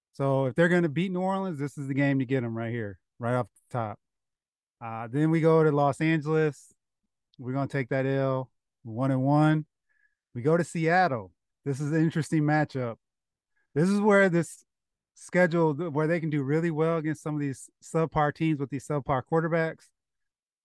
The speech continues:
And actually surprise some people or just play like they're going to play. So I think they can steal one in Seattle. So two and one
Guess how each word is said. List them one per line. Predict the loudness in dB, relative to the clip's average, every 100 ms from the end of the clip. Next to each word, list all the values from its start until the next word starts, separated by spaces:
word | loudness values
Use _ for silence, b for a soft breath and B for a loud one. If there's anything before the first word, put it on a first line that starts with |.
| _ _ _ _ -8
And | -4 0 0 0 0
actually | -2 -2 -2
surprise | -6 -2 2 4 2
some | 0
people | -2 -2 -2
or | -2
just | -2 -2 -4
play | -2 -2
like | -2 -4
they're | -6 -6
going | -4 -4
to |
play. | -4 -2 -2 -2
So | -2 -2 -2 -4 _ _ _ _ _ -2
I | 0
think | 2 2 2
they | 0
can | 0 0 0 -2 -6 _ _ _ _
steal | -18 -2 4 6 6
one | 4
in | 2
Seattle. | -2 -2 0 2 0 -4 _
So | -8 -6
two | 0 2
and | 4
one | 2 2 -2